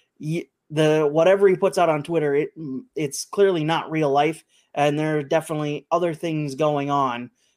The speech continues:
uh, with him. And so my best theory is that he just wants to, he wants to move somewhere else and try something else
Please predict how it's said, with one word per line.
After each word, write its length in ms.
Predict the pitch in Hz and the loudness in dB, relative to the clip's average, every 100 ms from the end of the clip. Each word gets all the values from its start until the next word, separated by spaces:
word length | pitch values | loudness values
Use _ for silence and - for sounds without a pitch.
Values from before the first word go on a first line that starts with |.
| - | -4
uh, 320 | 139 135 131 - | 2 4 2 0
with 220 | 151 139 | -2 0
him. 300 | 151 139 123 - | 0 0 -2 -6
And 180 | 143 139 | -8 -2
so 340 | 151 139 143 _ 151 | 0 0 -2 _ -2
my 220 | 175 196 | 2 4
best 280 | 190 170 - | 2 2 2
theory 300 | 170 156 143 | 2 2 0
is 100 | 135 | 2
that 240 | 139 135 - _ - | 2 0 -6 _ -4
he 140 | 185 | -2
just 140 | 170 | 0
wants 260 | 180 165 - | -2 -2 0
to, 360 | 160 139 139 - _ _ _ - | 2 4 2 -2 _ _ _ -6
he 120 | 175 | 0
wants 200 | 180 - | 0 0
to 60 | |
move 220 | 175 185 160 | 0 0 0
somewhere 360 | 180 165 156 | -2 -2 0
else 280 | 147 151 - | 0 0 -2
and 100 | 135 | -6
try 160 | 151 143 | -4 -4
something 340 | 147 139 135 | -6 -6 -6
else 280 | 131 131 | -4 -6